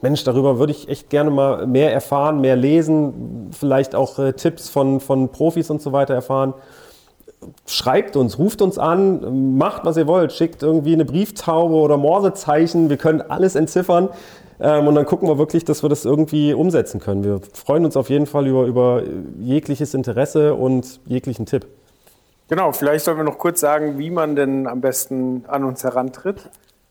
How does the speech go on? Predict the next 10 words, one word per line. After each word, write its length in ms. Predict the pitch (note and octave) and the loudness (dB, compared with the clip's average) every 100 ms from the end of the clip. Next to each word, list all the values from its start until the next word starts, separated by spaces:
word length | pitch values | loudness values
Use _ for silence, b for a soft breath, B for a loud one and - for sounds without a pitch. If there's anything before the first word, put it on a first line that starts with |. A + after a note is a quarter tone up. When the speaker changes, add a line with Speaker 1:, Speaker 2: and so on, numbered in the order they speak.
| - | -8
Speaker 2:
Wahrscheinlich 300 | C3 F#3+ E3 | 0 2 2
Speaker 1:
Morsezeichen, 400 | - B2 A2 G#2 - - | 0 0 -2 -4 -8 -6
habe 120 | A2 | -2
ich 60 | |
ja 60 | C#3+ | 0
gesagt. 240 | D3+ E3 | 2 0
Speaker 2:
Morsezeichen, 560 | E3+ C3+ - A#3 - G#3+ | 0 0 0 2 2 2
ja. 220 | E3 G3 - B | 2 0 -2 B
Speaker 1:
<laughs> 220 | B B - | B B -2
Speaker 2:
Ähm, 280 | C3 C3 | -2 -2